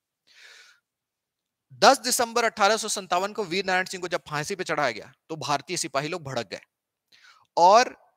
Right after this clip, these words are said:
हनुमान सिंह के नेतृत्व में विद्रोह करने की योजना बनी। हनुमान सिंह ने अपने साथियों को बोला कि हम लोग बगावत करेंगे, जैसे मंगल पांडे ने किया था वैसे ही। अठारह जनवरी अठारह सौ अंठावन को हनुमान सिंह अपने साथियों के साथ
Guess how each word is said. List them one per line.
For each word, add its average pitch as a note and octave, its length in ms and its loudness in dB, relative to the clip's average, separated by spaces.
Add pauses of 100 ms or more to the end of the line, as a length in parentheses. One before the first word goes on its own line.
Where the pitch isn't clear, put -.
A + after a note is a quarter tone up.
(220)
हनुमान F#3 520 0
सिंह A#3 200 -8
के A3 100 -4
नेतृत्व E3+ 500 -6
में A2+ 200 -18 (200)
विद्रोह D3+ 460 -2
करने D3 300 -4
की E3+ 100 -14
योजना B2 340 -8
बनी। F#2 220 -16 (160)
हनुमान F#3 360 2
सिंह G3+ 160 -10
ने F#3+ 60 -4
अपने F#3 180 -8
साथियों E3 320 -2
को - 20 -12
बोला D#3+ 160 -2
कि F#3+ 120 -12
हम D#3+ 160 -10
लोग E3 120 -2
बगावत B2+ 400 -2
करेंगे, G#2 280 -10 (760)
जैसे D3 200 0
मंगल D3 280 -4
पांडे C#3+ 300 0
ने C#3+ 80 -8
किया B2 200 -2
था - 180 -16 (500)
वैसे C3 320 -2
ही। G#2 160 -18 (540)
अठारह A3 360 8
जनवरी A#3 320 2
अठारह G#3 300 2
सौ G#3 120 -4
अंठावन G3 380 -2
को A3 240 -4
हनुमान F3 520 2
सिंह G3+ 180 -6
अपने F#3+ 220 -4
साथियों F3+ 400 0
के F3+ 100 -2
साथ B2+ 160 -2